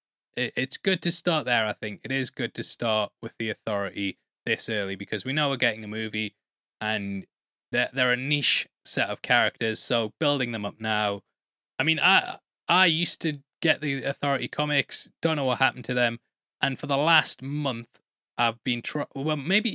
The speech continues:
even longer, the last two months, I've been trying to buy the graphic novels for them, and they're out of stock all the time. I've got them in my wish list, out of stock all the time on Amazon.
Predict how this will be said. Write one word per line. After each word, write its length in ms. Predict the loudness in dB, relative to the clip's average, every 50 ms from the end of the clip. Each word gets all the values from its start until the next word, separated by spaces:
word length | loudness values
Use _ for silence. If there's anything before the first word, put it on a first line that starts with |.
| -2
even 180 | -2 -2 -2 -2
longer, 380 | -2 -2 -2 0 0 0 0
the 100 | 0 2
last 320 | 2 2 2 2 0 -2 -2
two 160 | -2 -2 -2
months, 340 | -2 -2 -4 -4 -6 -10 -10 -8
I've 120 | -8 -6 -4
been 360 | -4 -4 -2 -4 -6 -8 -10 _
trying 560 | -10 -4 -2 0 2 4 4 4 2 0 -2
to 140 | -4 -4 -6
buy 560 | -2 0 2 4 6 6 4 4 2 0 -4 -8 _
the 80 | -12 -8
graphic 460 | -4 0 2 2 2 0 -4 -10 -6
novels 400 | -4 -4 -4 -2 -4 -4 -4 -4
for 120 | -6 -6 -6
them, 240 | -6 -8 -8 -10 -14 _ _ _ _ _ _ _ _ _ _ _
and 400 | 0 2 2 2 2 -2 -6 -8 -10 _ _ _ _ _ _ _ _ _ -4
they're 180 | -2 0 2
out 180 | 2 2 2 2
of 100 | 0 0
stock 420 | 0 2 2 2 0 0 -2 -6 -8 -4
all 200 | -2 0 0 0
the 80 | -2
time. 260 | -2 0 0 -2 -2 -4 -8
I've 80 | -4
got 160 | -2 -2 0
them 120 | 0 0 -2
in 100 | -2 -2
my 100 | -2 -2
wish 280 | 0 0 0 -2 0
list, 300 | 0 0 0 0 0 -4 -8 _ _ _ _ _ _ _ _ _ _ _ _ 0
out 140 | 0 0 2
of 100 | 0 -2
stock 300 | -2 0 0 0 0 0
all 140 | -2 -2 -2
the 80 | -2 -4
time 260 | -4 -4 -2 -2 -2
on 80 | -4 -4
Amazon. 460 | -6 -6 -6 -6 -6 -6 -6 -8 -10